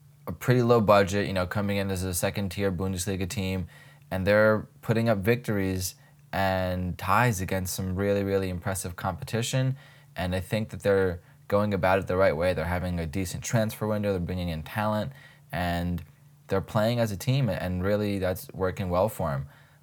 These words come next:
They're killing it on corners. In this particular game, they got two goals off of corners, off set pieces.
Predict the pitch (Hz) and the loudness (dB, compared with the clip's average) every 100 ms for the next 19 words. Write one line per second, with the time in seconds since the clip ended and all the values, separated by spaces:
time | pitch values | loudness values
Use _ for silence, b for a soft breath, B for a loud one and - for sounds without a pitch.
0 | _ _ 98 95 - - 127 123 117 117 | _ _ 0 0 -4 0 2 4 2 0
1 | - 104 98 92 87 104 - - 123 117 | 0 -2 0 -2 -2 -4 -4 -4 -4 -2
2 | 110 95 92 87 87 - - - 135 139 | -2 -2 -4 -4 -4 -6 -10 -2 2 4
3 | 127 113 117 107 92 80 95 - 92 - | 4 4 2 0 0 2 2 2 -8 -6
4 | 92 92 82 85 92 - 92 87 92 85 | -4 -2 -2 -4 -6 -4 -4 -4 -6 -6
5 | - 78 | -8 -10